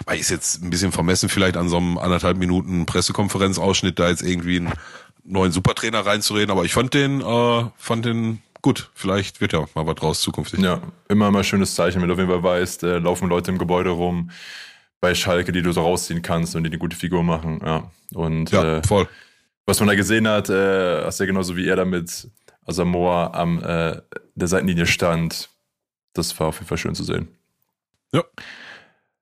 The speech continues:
Speaker 2: Hast du das Schalke-Spiel gesehen? Wie
Speaker 1: Schalke-Spiel, ja,
Speaker 2: trotz
Speaker 1: klar, natürlich.
Speaker 2: Traumspiel, äh, von, Traumtor von Duxch, äh, selber sich aber auch eins gefangen haben. Ich glaub, du hast bei uns in die WhatsApp-Gruppe geschrieben,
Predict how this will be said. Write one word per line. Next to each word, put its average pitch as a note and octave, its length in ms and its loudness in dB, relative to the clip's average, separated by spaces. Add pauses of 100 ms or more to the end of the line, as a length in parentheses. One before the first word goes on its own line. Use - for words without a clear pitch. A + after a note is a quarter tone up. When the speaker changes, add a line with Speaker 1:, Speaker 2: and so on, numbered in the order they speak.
(340)
Speaker 2:
Hast B2 140 2
du B2 40 0
das A#2 140 4
Schalke-Spiel G2+ 720 4 (140)
gesehen? E2 480 0 (1500)
Wie F#2+ 60 0
Speaker 1:
Schalke-Spiel, F#2+ 340 4
ja, G2 100 6
Speaker 2:
trotz G#2+ 80 4
Speaker 1:
klar, - 100 2
natürlich. - 240 2
Speaker 2:
Traumspiel, F#2 640 2
äh, E2+ 440 2
von, F2 380 -2 (100)
Traumtor F2+ 440 -2
von F2 320 -2
Duxch, F#2 320 0
äh, F2 120 2
selber F2+ 280 2
sich F2 80 -4
aber E2+ 80 2
auch E2+ 100 2
eins E2+ 260 -2
gefangen F#2 320 -2
haben. E2+ 100 0
Ich F2+ 60 0
glaub, E2+ 80 -2
du A2 120 0
hast G#2 80 0
bei A2 80 0
uns G#2 100 -2
in G2+ 60 0
die - 20 2
WhatsApp-Gruppe F#2+ 380 0
geschrieben, G2 380 2